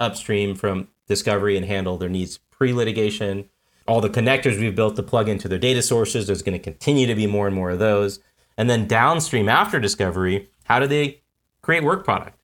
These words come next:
How do they create master chronologies and timelines and prepare motions and briefs and cite evidence and do depositions and, uh, ingest transcripts? All of that's already built into Everlaw.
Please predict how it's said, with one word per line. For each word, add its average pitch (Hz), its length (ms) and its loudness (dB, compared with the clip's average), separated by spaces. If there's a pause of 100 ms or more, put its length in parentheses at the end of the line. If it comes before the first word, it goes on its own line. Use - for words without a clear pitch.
(220)
How 120 140 4
do 120 100 2
they 113 360 0 (360)
create 131 300 2
master 127 300 2
chronologies 117 640 2
and 90 120 -2
timelines 117 680 0
and 92 180 -2
prepare 117 380 0
motions 110 420 2
and 98 140 0
briefs 117 300 0
and 92 100 -2
cite 123 240 2
evidence 123 480 0
and 92 180 -2
do 113 120 0
depositions 110 960 0 (340)
and, 104 640 0 (400)
uh, 98 220 0
ingest 117 340 2
transcripts? 160 400 0
All 208 260 2
of 160 60 0
that's 143 200 0
already 139 200 4
built 120 240 0
into 101 160 0
Everlaw. 95 380 -2